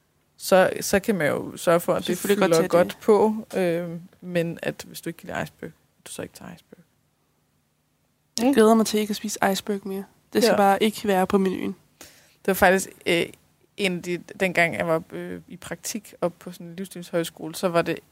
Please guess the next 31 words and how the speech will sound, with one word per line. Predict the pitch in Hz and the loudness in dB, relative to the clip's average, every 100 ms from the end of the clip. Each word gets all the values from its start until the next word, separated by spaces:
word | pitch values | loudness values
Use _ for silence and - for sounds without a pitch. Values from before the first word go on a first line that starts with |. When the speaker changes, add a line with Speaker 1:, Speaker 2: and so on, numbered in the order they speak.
| _ - | _ -8
Speaker 1:
en | 190 | -6
af | 175 | -6
de | - | -10
første | - 185 185 175 | 0 0 0 -4
ting, | - 208 156 | -6 -6 -2
jeg | - | -2
arbejdede | - 175 175 160 156 | 2 2 0 -4 -6
med, | 156 156 - 165 _ _ _ _ _ _ | -6 -4 -4 -6 _ _ _ _ _ _
en | 170 | -6
af, | 156 - | -4 4
der, | 160 | 4
jeg | 151 | 4
havde | 175 | 0
sådan | 170 | -2
nogle | 180 | -4
en-til-en | 185 180 220 214 | -4 0 2 2
sessioner, | 190 208 185 175 170 185 _ _ - | -2 -2 0 -2 -4 -10 _ _ -4
øhm, | 175 165 160 156 160 _ _ _ _ _ - | -2 -2 -6 -12 -16 _ _ _ _ _ 0
hvor | 180 | 0
hun | 180 | 2
kom | 190 | 0
ind | 202 185 - | 0 0 -4
og | 160 - | -6 -8
v-, | - 170 | -10 -4
var | 156 | -2
sådan, | 175 170 | -4 -6
"Jeg | 165 | -8
spiser | - 165 - - | -8 -12 -12 -8
gulerødder | - 233 226 180 | 2 6 6 6
hver | 165 | 4
morgen. | 180 196 220 | 4 2 0